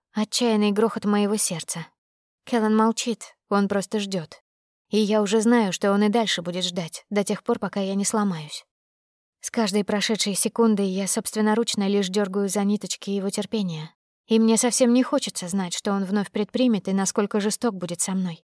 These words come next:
если я откажусь ему повиноваться. Может, если зайду слишком далеко, то он убьет меня. И все больше я склоняюсь к тому, что это не самый жуткий вариант событий.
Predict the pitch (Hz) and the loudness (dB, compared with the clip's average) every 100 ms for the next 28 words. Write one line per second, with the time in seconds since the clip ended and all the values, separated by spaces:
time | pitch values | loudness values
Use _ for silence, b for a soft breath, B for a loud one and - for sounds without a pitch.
0 | _ _ 233 233 247 220 214 202 - 220 | _ _ 2 2 4 2 2 0 -2 -2
1 | 226 185 175 175 185 196 202 185 - 165 | -4 -4 -6 -6 -4 -2 -2 -4 -6 -8
2 | - _ _ _ _ _ _ _ _ _ | -16 _ _ _ _ _ _ _ _ _
3 | 240 247 226 226 240 240 220 226 220 220 | 4 4 4 2 4 4 4 4 2 0
4 | 240 214 - 214 220 220 247 226 220 220 | 0 0 0 2 2 2 2 2 4 4
5 | 226 240 240 185 170 165 _ _ _ _ | 4 2 0 -4 -4 -8 _ _ _ _
6 | - 208 - 208 214 - 202 196 - 214 | -2 0 2 2 0 0 -2 -2 -2 0
7 | 208 196 - 220 220 226 - 196 208 226 | 0 0 -4 0 2 0 -2 -2 2 2
8 | - 196 180 170 175 - 185 185 180 175 | 2 0 -4 -6 -10 -8 -4 -4 -4 -4
9 | 202 175 165 - 170 | -4 -6 -10 -12 -16